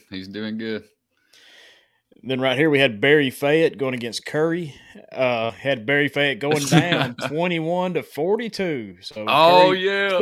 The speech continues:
Speaker 2: <laughs> Curry gets
Speaker 1: <laughs>
Speaker 2: the win. <laughs>
Speaker 1: Oh my God! I, I, the, let me,
Speaker 2: <laughs>
Speaker 1: let me just do, let me show you something right here.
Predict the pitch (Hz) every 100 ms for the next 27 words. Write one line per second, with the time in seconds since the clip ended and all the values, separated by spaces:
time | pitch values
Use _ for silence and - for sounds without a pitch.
0 | 208 147 151 175 185 147 185 - 190 180
1 | 156 123 113 - 180 175 180 - 196 -
2 | 104 117 127 123 104 98 104 110 107 104
3 | 98 - 104 101 95 104 95 95 92 85
4 | _ _ _ 120 135 139 - - _ _
5 | - 185 - - - 123 143 143 139 113
6 | 135 117 123 135 139 139 135 120 101 -
7 | 98 - 95 90 92 87